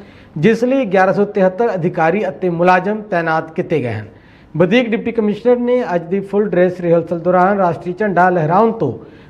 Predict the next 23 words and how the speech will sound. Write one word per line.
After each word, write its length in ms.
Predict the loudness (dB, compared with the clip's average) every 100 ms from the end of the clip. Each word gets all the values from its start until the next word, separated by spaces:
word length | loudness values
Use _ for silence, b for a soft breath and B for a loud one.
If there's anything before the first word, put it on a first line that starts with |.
| 0
ਬਾਅਦ 280 | 4 4 2
ਜਿੱਥੇ 240 | -6 -6
ਪਰੇਡ 400 | -6 -2 -4 -2
ਦਾ 160 | -4 -4
ਨਿਰੀਖਣ 360 | -4 -6 -8
ਕੀਤਾ, 320 | -10 -8 -4 -4
ਇਸ 260 | -4 -12
ਦੌਰਾਨ 440 | -4 0 4 2 0 B B B _
ਪਰੇਡ 320 | 4 4 2
ਕਮਾਂਡਰ 400 | -6 -8 -6 -6
ਇੰਸਪੈਕਟਰ 640 | -8 -8 -10 -10 -8 -10 -8
ਅਮਰਜੀਤ 600 | -6 -6 -6 -10 -10 -10 -20 -2
ਕੌਰ 280 | 4 4
ਦੀ 200 | 2 -4
ਅਗਵਾਈ 420 | -4 -2 0 2 0
ਵਿੱਚ 300 | -4 -8 -10
ਜ਼ਿਲ੍ਹਾ 220 | 0 0
ਪੁਲਿਸ, 340 | 0 -4 -4
ਜ਼ਿਲ੍ਹਾ 280 | -8 -4 -2
ਮਹਿਲਾ 420 | -2 -6 0 0
ਪੁਲਿਸ, 280 | 2 -2 -4
ਪੀ 340 | -8 -6 -2 0
ਆਰ 260 | 2 2